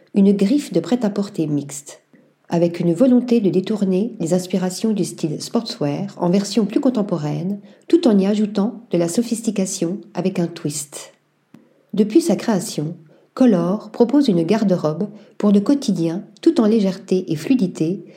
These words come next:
pour un style unique avec des empiècements et des ajouts, produisant l'effet d'un patchwork ou d'un puzzle sans négliger le côté confortable.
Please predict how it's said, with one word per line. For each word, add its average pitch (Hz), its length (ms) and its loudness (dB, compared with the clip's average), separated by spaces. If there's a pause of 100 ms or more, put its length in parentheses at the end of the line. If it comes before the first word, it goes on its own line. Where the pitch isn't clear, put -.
(140)
pour 214 140 0
un 233 60 4
style 202 460 -2
unique 240 520 4
avec 185 200 2
des 185 120 0
empiècements 233 720 0
et 190 60 2
des 170 240 0
ajouts, 156 320 -2 (360)
produisant 247 480 4
l'effet 214 280 2
d'un 165 100 0
patchwork 185 640 -4
ou 196 60 0
d'un 165 160 -2
puzzle 175 420 -4 (240)
sans 277 200 0
négliger 226 420 2
le 208 80 2
côté 196 260 0
confortable. 151 840 -4